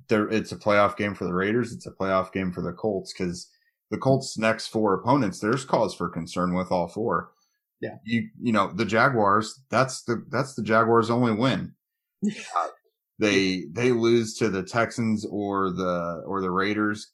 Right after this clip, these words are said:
Speaker 1: Guess who's up next? The Steelers. Like,
Speaker 2: Mm-hmm.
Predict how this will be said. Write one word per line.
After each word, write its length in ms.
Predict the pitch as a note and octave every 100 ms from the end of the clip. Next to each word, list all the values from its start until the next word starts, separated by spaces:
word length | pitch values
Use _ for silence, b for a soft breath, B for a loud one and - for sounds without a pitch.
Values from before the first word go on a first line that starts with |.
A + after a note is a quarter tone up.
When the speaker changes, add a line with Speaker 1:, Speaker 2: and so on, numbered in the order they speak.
| -
Speaker 1:
Guess 240 | G#2 -
who's 220 | G#2+ F#2+
up 200 | A2 A2
next? 360 | A2+ A2+ D#2 -
The 80 | G2+
Steelers. 680 | F2 - B2+ G2 C#2 - - -
Like, 180 | E2+ G2
Speaker 2:
Mm-hmm. 260 | B2+ B2